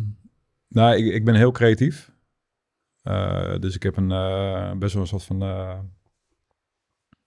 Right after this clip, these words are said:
een creatief brein, laat ik het zo zeggen. <laughs> Eh, dus, en dat is tegelijkertijd mijn, eh, eh, mijn, mijn uitdaging soms.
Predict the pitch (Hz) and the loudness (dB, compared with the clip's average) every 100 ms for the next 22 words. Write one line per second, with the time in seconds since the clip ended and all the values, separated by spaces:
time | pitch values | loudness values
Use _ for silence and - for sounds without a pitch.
0 | _ _ _ 113 107 107 95 92 101 117 | _ _ _ -2 4 4 4 2 2 4
1 | 104 - 110 104 107 135 - - - _ | 2 2 2 2 2 0 -2 -8 -16 _
2 | _ _ _ _ _ _ _ - 110 101 | _ _ _ _ _ _ _ -6 -2 0
3 | 98 98 95 107 - - 104 101 92 104 | 0 -2 -2 -4 -4 -8 -4 -4 0 -2
4 | 98 - 98 95 101 90 92 98 98 101 | -2 -2 0 0 0 -2 -2 -2 -4 -6
5 | 98 98 101 98 - 127 98 95 95 101 | -6 -6 -8 -8 -10 -8 -4 -4 -4 -4
6 | 104 104 98 110 107 107 - 123 143 - | -2 0 0 2 2 0 -4 -4 -4 -6